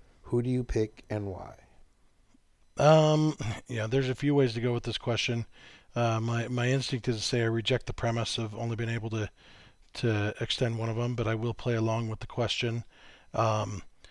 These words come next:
Speaker 2: one thing that, you know, i-, if we're talking about, uh, not knowing why you can only extend one of them, if it's a, you know,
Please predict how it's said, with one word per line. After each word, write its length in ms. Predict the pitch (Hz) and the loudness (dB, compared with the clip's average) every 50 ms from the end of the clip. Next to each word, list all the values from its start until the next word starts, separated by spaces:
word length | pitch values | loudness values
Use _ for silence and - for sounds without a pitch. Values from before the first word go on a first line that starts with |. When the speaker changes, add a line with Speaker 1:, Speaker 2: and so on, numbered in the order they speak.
| - - - - - _ - - - _ _ 233 226 147 147 156 | -20 -20 -20 -20 -20 _ -20 -20 -20 _ _ -16 -16 -14 -12 -10
Speaker 2:
one 340 | 151 135 143 147 151 147 | -2 2 4 4 4 4
thing 380 | 127 - 147 143 139 139 139 139 | 4 6 8 8 8 8 6 4
that, 220 | 120 127 117 - - | 2 2 0 0 -6
you 120 | - 135 123 | -4 -4 -4
know, 140 | 113 - - - | -4 -4 -8 -8
i-, 220 | 151 156 151 - | -2 0 0 2
if 160 | - 160 127 120 | 2 2 0 0
we're 80 | 127 | -2
talking 420 | 123 - 135 135 135 - 135 131 127 | 0 4 4 4 4 2 0 0 0
about, 640 | 120 101 123 120 117 120 120 113 - - - - - - - | 2 4 6 6 8 6 6 4 -2 -8 -12 -12 -12 -8 -4
uh, 440 | 120 113 110 107 104 104 101 101 98 - - - - _ _ _ _ _ - - _ _ _ _ _ _ - - - - - _ - - - | -2 0 0 0 0 -2 -2 -4 -6 -8 -12 -16 -20 _ _ _ _ _ -20 -20 _ _ _ _ _ _ -20 -20 -20 -20 -20 _ -20 0 8
not 200 | 147 165 160 170 | 10 10 10 10
knowing 380 | 175 165 151 139 131 123 117 | 6 6 6 6 4 2 2
why 180 | 117 120 123 139 | 2 4 6 6
you 160 | 147 156 160 | 6 4 2
can 140 | - 151 165 | 2 4 4
only 180 | 165 165 165 | 4 4 4
extend 340 | 160 - - - 175 165 160 | 2 0 2 2 4 4 4
one 140 | 151 156 160 | 2 2 2
of 60 | 156 | 4
them, 180 | 151 175 190 160 | 4 4 4 4
if 160 | 147 143 - | 2 4 4
it's 220 | 156 143 - - | 2 2 2 0
a, 160 | 131 123 113 - | 0 0 0 -2
you 120 | - 143 123 | -4 -4 -2
know, 240 | 110 107 107 - | -2 -2 -6 -8